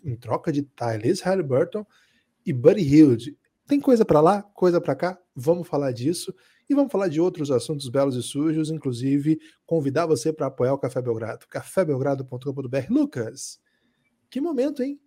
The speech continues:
N B A tá chegando a te-, a trade deadline e as coisas começaram a se movimentar de maneira intensa,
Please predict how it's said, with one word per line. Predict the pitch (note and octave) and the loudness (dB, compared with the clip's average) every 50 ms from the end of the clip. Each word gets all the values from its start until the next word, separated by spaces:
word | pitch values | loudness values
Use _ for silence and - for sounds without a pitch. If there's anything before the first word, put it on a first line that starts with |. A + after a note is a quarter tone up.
| _ _ - | _ _ -14
N | G3 G#3 A3+ | -12 -10 -10
B | G#3 G3 G3 F3 F#3+ | -4 0 2 2 2
A | B3 - | 2 -2
tá | - A#3 | -4 -4
chegando | - - B3 F#3 D#3 E3 G3+ C4 C#4 | -2 0 -2 0 0 0 0 0 -2
a | C#4 | 0
te-, | - G#3 G#3+ - | 2 2 2 4
a | - E3+ D3+ | 4 0 0
trade | D3 - E3+ F3 F3 | 0 2 2 4 4
deadline | E3+ E3 D3+ C3 B2+ C3+ F3 B3 C#4+ D4+ - - | 4 4 4 2 2 2 0 -2 -4 -8 -6 -2
e | A3 | 0
as | G#3 D#3 - | 0 0 0
coisas | - - C3 C3 F3+ A#3+ A#3+ - | -2 -2 -2 0 0 -2 -4 -8
começaram | - A3 E3 B2 - - A#2+ A#2+ F#3 A#3+ B3 | -8 -6 -6 -6 -6 -6 -6 -6 -6 -8 -8
a | F3 | -10
se | - - C#3 | -10 -10 -8
movimentar | C#3 C3 A#2 B2 A2+ A2+ - C#3 | -8 -6 -6 -8 -8 -6 -6 -6
de | F3+ | -6
maneira | F#3+ F#3 D3 C#3+ D3+ | -6 -6 -4 -4 -4
intensa, | C#3+ B2 - - - G#2+ G#2+ G#2+ G#2+ - - | -4 -6 -8 -10 -12 -12 -12 -12 -12 -14 -16